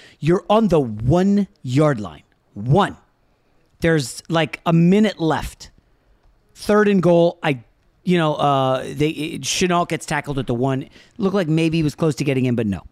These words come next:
Fourth and one. You got one minute left on the clock. You're up fourteen nothing on the road. You're a winless team.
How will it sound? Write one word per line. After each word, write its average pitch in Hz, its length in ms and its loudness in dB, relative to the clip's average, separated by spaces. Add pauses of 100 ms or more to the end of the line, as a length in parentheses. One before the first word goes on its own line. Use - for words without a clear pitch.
(480)
Fourth 262 300 0
and 185 100 0
one. 98 160 -6 (460)
You 170 120 2
got 147 200 2
one 220 300 2
minute 285 240 2
left 190 200 -2
on 196 80 0
the 180 80 -2
clock. 98 380 -8 (180)
You're 165 240 0
up 170 140 -2
fourteen 254 480 0
nothing 190 260 2
on 160 100 0
the 151 60 2
road. 139 240 2
You're 151 140 4
a 127 80 2
winless 170 580 2
team. - 260 -12